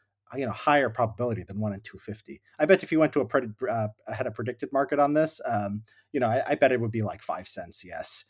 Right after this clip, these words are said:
So it, my, my, my estimate is way lower than, uh,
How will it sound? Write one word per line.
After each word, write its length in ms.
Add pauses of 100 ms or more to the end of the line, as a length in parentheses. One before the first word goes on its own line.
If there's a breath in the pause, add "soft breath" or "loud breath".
So 240
it, 160
my, 120
my, 360
my 520
estimate 380
is 100
way 240
lower 380
than, 360 (300 soft breath)
uh, 360